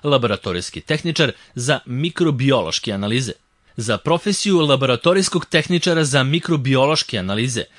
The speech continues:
najbitnije je prepoznavanje patogenih i uslovno patogenih bakterija, njihovih morfoloških, kulturnih i biohemijskih osobina, znanje o patogenom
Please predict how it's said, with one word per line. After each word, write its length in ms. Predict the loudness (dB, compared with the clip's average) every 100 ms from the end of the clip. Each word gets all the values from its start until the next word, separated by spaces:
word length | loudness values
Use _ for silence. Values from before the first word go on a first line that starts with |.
| -12
najbitnije 1080 | -6 0 2 2 2 0 0 -2 0 0 -2
je 140 | 0 -2
prepoznavanje 1000 | -2 -4 -2 -2 -2 0 0 2 0 0
patogenih 720 | 0 2 2 0 0 -2 -4 -6
i 140 | 0 2
uslovno 480 | 2 0 0 2 2
patogenih 680 | 2 2 0 -2 -4 -4
bakterija, 540 | -2 -2 0 -2 -2 -8 -12
njihovih 520 | -4 -2 0 0 -2 -4
morfoloških, 960 | -2 0 0 0 -2 0 0 -2 -4 -6 _
kulturnih 580 | 2 2 2 0 0 -2 -2
i 140 | -2
biohemijskih 920 | 0 2 2 2 0 0 -4 -4 -4
osobina, 520 | -2 0 2 0 0 -8 -6
znanje 460 | -2 2 2 2
o 100 | 0
patogenom 600 | 2 0 0 0 0 -2